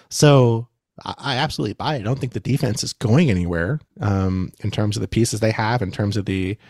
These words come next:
the talent and the personnel they have and the coaching they have. I think they're in great shape. So, you know, it, it makes sense for them to go out and try to be aggressive. I just,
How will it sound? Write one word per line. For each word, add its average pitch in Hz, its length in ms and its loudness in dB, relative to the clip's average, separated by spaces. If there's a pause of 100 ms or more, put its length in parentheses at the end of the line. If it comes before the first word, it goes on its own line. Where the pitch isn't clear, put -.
(500)
the 107 140 -2
talent 131 500 4
and 104 220 -2
the 101 160 -4
personnel 113 720 -2 (180)
they 110 180 -2
have 110 440 -2
and 98 100 -4
the - 60 -8
coaching 123 340 2
they 123 120 0
have. 123 220 0
I 104 60 0
think 113 220 -2
they're 107 140 2
in 104 60 0
great 107 200 -2
shape. - 260 -2
So, 101 320 0 (600)
you 147 80 4
know, 127 200 2
it, - 180 -4
it 170 160 2
makes 226 220 4
sense 180 340 4
for 143 120 2
them 123 100 4
to 131 80 0
go 120 120 2
out 117 200 0
and 110 220 -10
try 131 260 2
to 127 100 2
be 107 140 -2
aggressive. 98 480 -8 (240)
I 127 140 2
just, 127 480 2